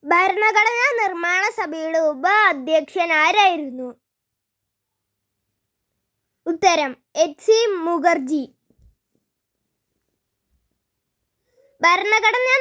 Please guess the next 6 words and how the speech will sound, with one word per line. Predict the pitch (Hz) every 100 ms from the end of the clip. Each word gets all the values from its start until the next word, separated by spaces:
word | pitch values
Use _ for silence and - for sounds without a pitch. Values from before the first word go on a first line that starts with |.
| 494
നിർമ്മാണ | 392 349 349 370 381
സഭയെ | 381 302 320 302 294
ആദ്യമായി | 294 403 403 330 302 285
അഭിസംബോധന | 302 - 339 320 359 370 427 415 392
ചെയ്തത് | 311 294 302 330 330 330
ആരായിരുന്നു? | 392 381 330 294 247 240